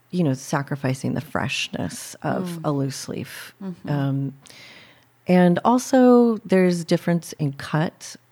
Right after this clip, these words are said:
Speaker 1: Um, and so usually tea bag cut botanicals are very small, um,
Speaker 2: Yeah.
Speaker 1: tiny little cuts, which
Speaker 2: Mm-hmm.
Speaker 1: tend to oxidize faster and
Speaker 2: Oh,
Speaker 1: go,
Speaker 2: of
Speaker 1: and,
Speaker 2: course,
Speaker 1: you know,
Speaker 2: yeah.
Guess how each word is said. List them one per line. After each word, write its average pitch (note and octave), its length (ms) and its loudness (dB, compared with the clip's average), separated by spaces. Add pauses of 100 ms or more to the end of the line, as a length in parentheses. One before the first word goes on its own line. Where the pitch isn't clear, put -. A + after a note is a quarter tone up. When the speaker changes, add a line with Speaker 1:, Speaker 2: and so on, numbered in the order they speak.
(140)
Speaker 1:
Um, C#3+ 640 -2
and C#3+ 160 -4
so - 180 -6
usually D#3+ 840 2 (500)
tea F3 200 0
bag D3+ 360 0
cut - 560 -6
botanicals D3+ 800 -2
are D3+ 140 0
very D3 240 -2
small, C3+ 640 -2 (420)
um, C#3 220 -4
Speaker 2:
Yeah. C3+ 100 -4 (180)
Speaker 1:
tiny C#3 380 -4
little C#3 400 -6
cuts, - 420 -10
which D#3 320 -4
Speaker 2:
Mm-hmm. G#3 140 -18 (220)
Speaker 1:
tend D#3+ 460 0
to C#3+ 680 -2 (1000)
oxidize C3 580 -4
faster B2+ 520 -6
and C3 380 -2
Speaker 2:
Oh, - 80 -10
Speaker 1:
go, - 80 0
Speaker 2:
of - 120 -4
Speaker 1:
and, C#3 320 -2
Speaker 2:
course, - 200 -12
Speaker 1:
you D3+ 100 2
know, C3+ 180 0
Speaker 2:
yeah. C3+ 140 -8